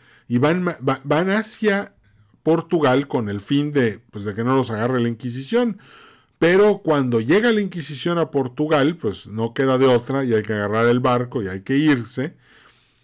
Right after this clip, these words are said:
Y la, la Inquisición en Portugal hi-, eh, hizo nueve mil quinientos procesos. Eh,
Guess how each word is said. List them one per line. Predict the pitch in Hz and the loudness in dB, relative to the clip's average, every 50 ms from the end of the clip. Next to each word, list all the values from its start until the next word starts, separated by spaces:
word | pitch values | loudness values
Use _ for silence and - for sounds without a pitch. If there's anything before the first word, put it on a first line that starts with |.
| _ _ | _ _
Y | - 117 113 120 | -6 -4 -2 -2
la, | 117 117 117 117 113 113 110 104 | 0 0 0 -2 -2 -4 -8 -8
la | 113 117 | -6 -4
Inquisición | 113 107 - 123 113 107 107 - - 147 147 151 | -4 -4 -6 -8 -10 -10 -6 -4 -2 0 0 0
en | 147 131 | -2 -2
Portugal | - 123 113 104 - 117 113 120 127 139 151 160 - _ _ _ _ _ | -2 -4 -6 -4 -6 -4 -2 -2 0 -2 -2 -4 -8 _ _ _ _ _
hi-, | - 131 123 120 | -12 -12 -8 -6
eh, | 123 123 120 120 120 120 | -4 -2 -2 -2 -2 -2
hizo | 127 143 139 - - - 151 147 143 143 143 _ _ _ _ _ _ - _ _ _ _ | -4 -4 -4 -4 0 2 2 2 2 0 -6 _ _ _ _ _ _ -20 _ _ _ _
nueve | - 123 135 135 131 127 | 0 2 2 4 4 4
mil | 127 143 165 175 165 | 2 0 0 -2 -4
quinientos | - 147 143 135 131 127 123 123 123 117 - | -6 -4 -2 -2 -2 -2 -4 -6 -8 -10 -10
procesos. | - - - 98 92 - 139 123 117 - - 160 160 - - _ _ _ _ _ _ _ _ - | -8 -6 -6 -4 -2 -2 0 0 0 -2 -4 -6 -8 -8 -14 _ _ _ _ _ _ _ _ -8
Eh, | 123 113 113 113 113 | -4 0 2 2 2